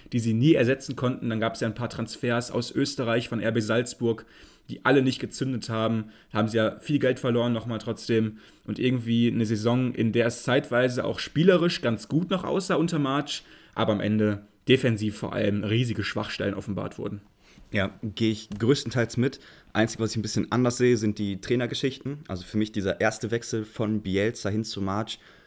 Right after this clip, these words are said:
Speaker 2: rückblickend natürlich ein Fehler, hat einfach nicht funktioniert.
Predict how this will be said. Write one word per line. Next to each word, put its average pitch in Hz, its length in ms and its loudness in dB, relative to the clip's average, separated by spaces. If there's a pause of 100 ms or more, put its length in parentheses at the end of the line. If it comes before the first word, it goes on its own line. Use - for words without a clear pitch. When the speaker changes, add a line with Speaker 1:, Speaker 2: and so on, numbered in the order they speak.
(140)
Speaker 2:
rückblickend 107 560 0
natürlich 98 760 2
ein 87 140 -2
Fehler, 98 460 -2
hat - 200 -6
einfach - 240 -6
nicht 113 240 0
funktioniert. 107 500 0